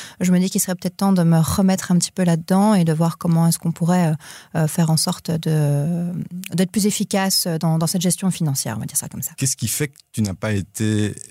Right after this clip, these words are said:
Speaker 2: euh, éduquée financièrement jusqu'ici ?
Speaker 1: Alors, euh, mon histoire de vie, euh,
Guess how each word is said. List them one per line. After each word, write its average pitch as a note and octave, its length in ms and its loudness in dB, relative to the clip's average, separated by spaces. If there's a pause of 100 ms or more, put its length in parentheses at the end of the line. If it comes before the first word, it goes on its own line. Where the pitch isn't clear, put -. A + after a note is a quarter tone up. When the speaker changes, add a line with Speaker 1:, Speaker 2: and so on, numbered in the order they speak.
Speaker 2:
euh, F2 340 -2 (120)
éduquée F#2 420 -4
financièrement F#2 1080 -4 (240)
jusqu'ici ? F2+ 840 -4 (840)
Speaker 1:
Alors, F3 280 0
euh, E3+ 200 2
mon E3 320 0
histoire G#3 320 0
de A3 80 0
vie, G#3+ 420 0
euh, E3 300 0